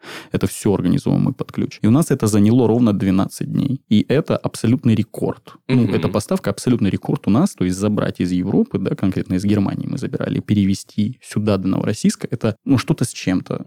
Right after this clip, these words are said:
Speaker 1: это хорошая скорость. А бывает, конечно же, ориентируемся мы там в районе шестнадцати двадцать дней. Бывают больше. Вот у нас была ситуация, я не знаю, тот, кто в курсе, он, э, новости читал, видел, кто не в курсе, будет новость для него. А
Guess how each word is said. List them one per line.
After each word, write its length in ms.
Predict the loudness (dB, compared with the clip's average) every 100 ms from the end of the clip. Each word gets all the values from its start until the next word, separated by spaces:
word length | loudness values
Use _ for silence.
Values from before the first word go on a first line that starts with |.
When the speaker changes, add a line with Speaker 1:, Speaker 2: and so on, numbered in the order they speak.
| -6
Speaker 1:
это 240 | -4 -4 -2
хорошая 500 | 0 0 -2 -8 -8 -14
скорость. 460 | -4 -4 -4 -10 -8
А 440 | -2 2 2 0 -2
бывает, 400 | 0 2 2 2
конечно 400 | 2 2 4 2
же, 400 | 2 2 0 -2 -10 _
ориентируемся 720 | -2 2 2 4 2 2 2
мы 160 | 0 0
там 260 | -4 -12 -10
в 100 | -4
районе 360 | 0 2 2 -2 -8
шестнадцати 580 | -10 0 0 0 -6 -20 -4 -2 0
двадцать 640 | 0 0 0 -2 -4 0
дней. 280 | 2 2 0
Бывают 380 | 0 2 4 4
больше. 640 | 2 2 2 0 -4 -6 -8 -2
Вот 220 | -2 0
у 80 | 2
нас 220 | 4 4
была 220 | 2 2
ситуация, 540 | 0 0 0 0 0 2
я 100 | 2
не 100 | 2
знаю, 260 | 2 0 0
тот, 160 | -4
кто 220 | -4 -2 -2
в 120 | -2
курсе, 520 | 2 2 2 0 -2 -6 -20 -20 -20 -10 0
он, 340 | 4 4 2
э, 180 | 0 -2
новости 480 | 2 2 2 -2 -6
читал, 360 | -6 -2 0 2
видел, 360 | 2 2 0
кто 160 | 0 2
не 80 | 2
в 80 | 0
курсе, 380 | -6 -4 -2 0
будет 320 | 0 -2 0
новость 280 | 0 0 0
для 100 | 0
него. 420 | 2 2 2 0
А 360 | 0 0 0